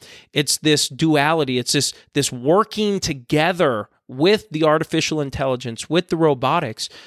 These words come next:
to support your business. It's not, it's not to replace, it's to support and enhance. So what can you do in a cost-effective manner to do it? And we've had a couple guests on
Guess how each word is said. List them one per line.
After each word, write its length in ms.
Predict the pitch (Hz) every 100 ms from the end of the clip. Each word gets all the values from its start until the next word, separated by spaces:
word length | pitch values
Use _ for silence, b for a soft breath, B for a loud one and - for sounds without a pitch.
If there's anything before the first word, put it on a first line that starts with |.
| B
to 120 | - 170
support 640 | - 147 - 185 196 190
your 120 | 147
business. 540 | 127 160 170 123 117
It's 180 | 127 -
not, 320 | 151 170 170 -
it's 200 | 139 -
not 280 | 156 180 -
to 180 | 170 156
replace, 840 | 139 127 - 160 180 110 - -
it's 220 | 127 -
to 220 | - 147
support 560 | 131 - - 156 175 170
and 140 | 139 135
enhance. 680 | 123 - 170 160 117 - B B B B
So 160 | - 170
what 200 | 196 226
can 160 | 247
you 100 | 240
do 220 | 185 202
in 80 | 202
a 60 | 165
cost-effective 920 | - 151 175 - 170 - 170 - 135
manner 380 | 143 185 156 127
to 160 | -
do 200 | 131 208
it? 80 | 185
And 100 | 127
we've 140 | 139 151
had 140 | 165
a 40 |
couple 280 | 160 180 175
guests 300 | 156 175 175
on 300 | 175 165 160